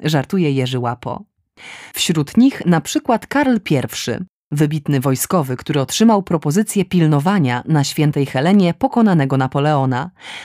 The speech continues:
a w pałacu pastwił się nad własną rodziną. Wpływowy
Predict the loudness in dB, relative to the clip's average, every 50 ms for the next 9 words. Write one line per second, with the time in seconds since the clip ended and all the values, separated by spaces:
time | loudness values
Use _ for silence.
0 | -6 -4 -2 -2 -2 -2 -2 0 0 0 0 -2 -2 -2 -2 -2 -2 -2 -2 -4
1 | -6 -4 -4 -2 -2 0 0 2 2 2 0 0 -2 -4 -4 -2 -2 0 0 0
2 | 0 0 0 -2 -2 -2 -4 -6 -10 -12 -16 _ _ _ _ _ _ _ _ -20
3 | -12 -2 2 2 2 4 2 0 2 0 -2